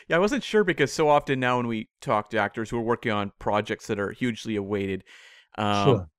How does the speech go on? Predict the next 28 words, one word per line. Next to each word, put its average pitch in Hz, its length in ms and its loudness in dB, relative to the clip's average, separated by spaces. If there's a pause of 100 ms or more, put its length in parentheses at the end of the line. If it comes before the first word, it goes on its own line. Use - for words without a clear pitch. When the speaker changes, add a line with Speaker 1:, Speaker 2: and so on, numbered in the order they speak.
(140)
Speaker 1:
there's 139 180 2
so 151 60 -2
many 135 180 2
N 127 160 0
D 117 240 4
As 120 100 2
and 117 100 0
often 117 260 2
they 117 100 2
don't 110 140 0
have 117 200 2
a 104 60 -4
finished 107 300 -4
script, - 260 0
so - 80 0
that's 113 160 -2
really 117 180 -2
interesting 110 360 -6
to 104 60 -8
hear 101 200 -2
you 101 140 -4
were 101 80 -2
actually 101 340 -6
presented 101 420 -6
with 95 120 -12
the - 60 -12
full 95 200 -8
script. - 340 -8